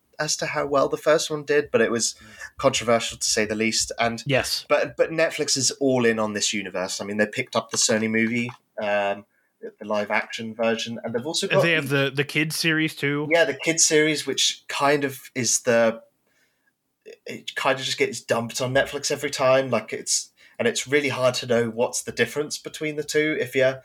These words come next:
Speaker 1: if you're coming at all of this fresh. So, uh,
Speaker 2: Right.
Speaker 1: but Ke-, Kevin Smith is still involved,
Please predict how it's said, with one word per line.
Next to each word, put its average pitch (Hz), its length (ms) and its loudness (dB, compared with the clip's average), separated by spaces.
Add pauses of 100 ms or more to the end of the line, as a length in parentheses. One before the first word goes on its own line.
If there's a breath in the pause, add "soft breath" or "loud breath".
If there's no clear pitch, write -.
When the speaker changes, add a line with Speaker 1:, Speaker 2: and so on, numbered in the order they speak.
(260 loud breath)
Speaker 1:
if - 60 -20
you're 123 100 0
coming 127 300 0
at 123 160 4
all 123 220 0
of 113 80 -6
this 120 180 -2
fresh. 120 460 -2
So, 95 240 -8 (460 soft breath)
uh, 110 60 0 (140)
Speaker 2:
Right. 110 80 -2
Speaker 1:
but 110 160 0
Ke-, - 220 -12
Kevin 120 260 -2
Smith - 600 -2
is 110 160 -4
still 123 320 0
involved, 123 500 4